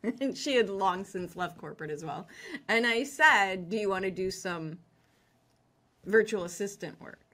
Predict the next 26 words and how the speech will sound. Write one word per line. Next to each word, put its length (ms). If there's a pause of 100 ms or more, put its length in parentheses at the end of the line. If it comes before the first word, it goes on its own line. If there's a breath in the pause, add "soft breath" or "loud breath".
(140)
And 160
she 240
texted 460
back 260
saying, 420 (400 soft breath)
"Is 200
it 140
for 140
you? 280
And 100
why 140
are 80
you 140
<laughs> 0
texting 600
me 200
at 100
five 300
o'clock 440
in 80
the 120
morning?" 600
And 80
I 80
wrote 220
back, 240